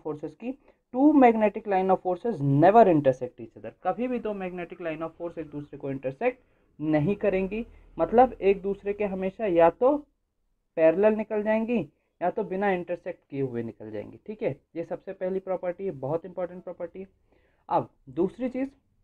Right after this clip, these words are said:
कि जिस जगह पे भी magnetic line of forces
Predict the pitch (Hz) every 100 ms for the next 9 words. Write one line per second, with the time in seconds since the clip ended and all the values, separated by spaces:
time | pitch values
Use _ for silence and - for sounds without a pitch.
0 | _ _ _ _ _ _ - 196 139 233
1 | 240 196 190 - 220 214 143 113 107 _
2 | _ _ _ _ _ 143 160 156 180 180
3 | 269 247 196 196 214 214 - - 165 165
4 | - 175